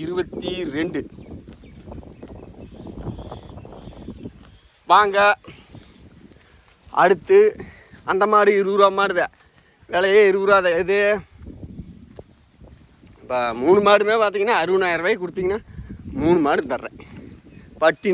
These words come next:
நிறைக்கி மாடு. இது செவுத்துலேயே கட்டி கிடந்தா அந்த கொம்பு உரசி அந்த மாதிரி ஆனது அந்த கொம்புகள்லாம். காரி சட்டை மாடு பெருவிட்டு பல்லு தேஞ்சிக்கிச்சு, அரை அரை பல்லு. நீங்க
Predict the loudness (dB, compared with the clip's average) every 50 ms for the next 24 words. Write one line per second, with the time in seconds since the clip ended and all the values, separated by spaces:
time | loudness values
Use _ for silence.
0 | 2 2 2 0 -2 -4 -10 -14 -10 -6 -2 -2 -2 -2 -4 -14 -20 -20 -20 -20
1 | _ _ -20 -20 -20 -20 -20 -20 -20 -20 -20 -20 -14 -6 -2 0 4 4 6 6
2 | 6 4 2 2 2 4 4 4 2 0 0 4 6 6 6 6 6 4 2 2
3 | 0 -2 -2 -4 -2 -2 -2 -4 -4 -6 -6 -6 -6 -6 -4 -4 0 0 2 2
4 | 2 0 -2 -4 -4 -2 0 -2 -2 -4 -8 -20 -20 -20 _ _ _ _ -10 -8
5 | -6 -4 -2 0 0 0 0 0 -2 -2 -2 -4 -4 -6 -6 -6 -6 -6 -6 -8
6 | -6 -4 -4 -4 -4 -4 -8 _ _ _ _ _ _ _ _ _ _ _ _ _
7 | _ -2 2 4 4 4 2 0 -4 -8 -6 -4 -4 -2 -2 0 0 -2 -2 -4
8 | -6 -6 -6 -4 -4 -4 -6 -6 -6 -8 -10 -10 -10 -18 -20 -20 _ _ -20 _
9 | _ -20 -20 -20 _ -20 -20 -20 -16 -4 2 4 4 4 4 2 4 4 4 4
10 | 2 0 -8 -8 -2 2 2 4 4 4 0 2 0 0 0 0 0 -4 -6 -18
11 | -20 -20 _ _ _ _ -4 -2 0 0